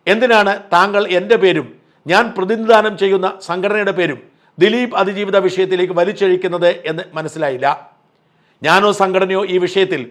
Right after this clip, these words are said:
ഒഫീഷ്യലായി പ്രതികരിച്ചിട്ടില്ല എന്നതാണോ താങ്കളുടെ പ്രശ്നം? താങ്കളായിരുന്നു അതിജീവിതയുടെ അഭിഭാഷക എന്നത് മാധ്യമങ്ങളിലൂടെ അറിഞ്ഞിട്ടും ചില കാര്യങ്ങളോട്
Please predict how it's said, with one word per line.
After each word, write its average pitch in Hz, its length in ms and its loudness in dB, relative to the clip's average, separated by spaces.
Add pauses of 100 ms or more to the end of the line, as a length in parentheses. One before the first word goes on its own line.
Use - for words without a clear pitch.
(240)
ഒഫീഷ്യലായി 190 480 0
പ്രതികരിച്ചിട്ടില്ല 185 960 0
എന്നതാണോ 170 520 -2
താങ്കളുടെ 156 280 -4
പ്രശ്നം? 143 400 -8 (680)
താങ്കളായിരുന്നു 208 680 4
അതിജീവിതയുടെ 196 520 0
അഭിഭാഷക 185 520 2
എന്നത് 170 420 -2 (420)
മാധ്യമങ്ങളിലൂടെ 208 720 4
അറിഞ്ഞിട്ടും 190 580 2
ചില 202 160 2
കാര്യങ്ങളോട് 202 680 4